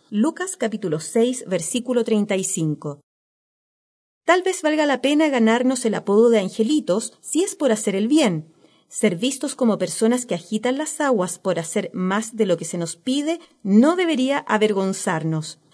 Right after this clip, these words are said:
Recibir más tareas por el hecho de sobresalir haciendo el bien puede desanimarnos, cierto,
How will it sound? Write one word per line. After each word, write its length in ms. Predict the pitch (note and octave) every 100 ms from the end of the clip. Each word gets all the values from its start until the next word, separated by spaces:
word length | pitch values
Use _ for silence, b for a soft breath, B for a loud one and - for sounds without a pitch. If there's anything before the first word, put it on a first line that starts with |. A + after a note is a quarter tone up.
| b -
Recibir 500 | G#3+ G#3+ A3 A#3+ C4
más 360 | A#3+ B3+ E4
tareas 380 | - F#4 C4 F#3
por 160 | - E3+
el 140 | E3+
hecho 240 | A3 A3 F3
de 100 | E3
sobresalir 720 | - F3+ E3 E3 E3+ G#3+ A#3
haciendo 360 | F3 F3+ E3+
el 100 | D3+
bien 340 | D3 G#3 B3 C4+ B B -
puede 280 | G#3+ G3 F#3+
desanimarnos, 840 | F#3+ G3 G#3+ D4+ C4 D#3 D3+ -
cierto, 600 | - - F4 G#3+ - C#3+